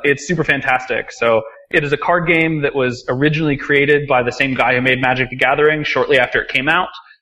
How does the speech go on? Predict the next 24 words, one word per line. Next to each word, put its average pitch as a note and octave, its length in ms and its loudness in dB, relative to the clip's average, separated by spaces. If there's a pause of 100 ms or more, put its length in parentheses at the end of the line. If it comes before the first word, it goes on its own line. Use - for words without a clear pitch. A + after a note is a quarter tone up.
but C3+ 220 2
then C3+ 220 0
all C#3 200 2
the C#3+ 120 4
other C3+ 120 2
card C#3+ 220 0
games C3 240 -2
in B2 100 -2
Magic C3 360 0
went A#2+ 200 -8
bust, - 640 -2
and B2 220 0
Fantasy C#3 300 -2
Flight C3+ 320 0
has C3+ 180 -4
purchased C#3+ 380 -4
the B2+ 80 -2
rights B2+ 340 0
to F#3+ 120 -2
it G3 180 0
and C3+ 80 -4
now C3 200 4
releases C3 500 0
it B2 120 4